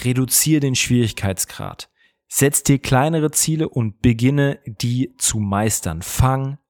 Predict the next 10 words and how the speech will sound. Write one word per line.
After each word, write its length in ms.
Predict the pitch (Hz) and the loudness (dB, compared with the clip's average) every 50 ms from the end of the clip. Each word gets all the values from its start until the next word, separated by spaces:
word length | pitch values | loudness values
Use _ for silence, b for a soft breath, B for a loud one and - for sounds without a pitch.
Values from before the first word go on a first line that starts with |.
| _ - | _ -4
an 360 | 101 101 104 104 104 107 107 - _ _ _ _ - | -2 0 0 0 -2 -4 -6 -8 _ _ _ _ -8
zu 240 | - - - 101 90 | -6 -4 -4 -4 -2
gewinnen. 720 | 101 98 87 82 87 92 113 110 101 92 85 78 - - _ b b b b b b b b b - | 0 0 0 0 2 4 4 4 4 2 0 -4 -8 -16 _ b b b b b b b b b -4
Eine 260 | 110 120 139 147 151 | -2 0 0 2 2
Mission 380 | 143 139 123 - - 127 127 127 | 2 2 2 2 0 0 0 0
nach 180 | 123 113 - | 0 -2 -2
der 160 | - 120 104 | -2 -4 -4
anderen, 420 | 90 110 113 110 113 107 104 107 104 _ _ _ _ _ _ _ _ _ _ _ _ _ | -2 -2 -2 0 0 0 -2 -2 -6 _ _ _ _ _ _ _ _ _ _ _ _ _
zielklar 640 | - - - - 160 175 180 175 - - 147 139 131 127 | -2 0 2 2 2 0 0 -2 -2 -2 0 0 0 0
definiert. 640 | 127 120 - - 123 120 117 113 113 117 113 - | -2 -2 -4 -4 -4 -2 -2 -2 -2 -2 -4 -8